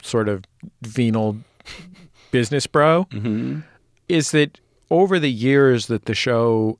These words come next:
Speaker 1: existed, you would just reveal horrific traumas <laughs> casually. <laughs> Just little suit, like, "I know what it's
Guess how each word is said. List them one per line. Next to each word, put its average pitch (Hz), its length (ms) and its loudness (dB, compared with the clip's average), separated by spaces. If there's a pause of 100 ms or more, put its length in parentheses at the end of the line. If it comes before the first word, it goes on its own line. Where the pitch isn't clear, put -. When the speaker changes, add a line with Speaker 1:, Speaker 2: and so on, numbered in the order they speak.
Speaker 1:
existed, 101 800 -4 (880)
you 147 240 2
would 139 180 2
just 165 360 0 (340)
reveal 131 1040 4
horrific 123 640 -2
traumas 135 1000 -2 (320)
<laughs> - 280 -20
casually. 143 960 2
<laughs> - 60 -2 (960)
Just - 560 0
little 180 320 6
suit, 165 280 2
like, 143 220 2
"I 143 80 2
know 139 300 2
what 147 180 4
it's - 320 -2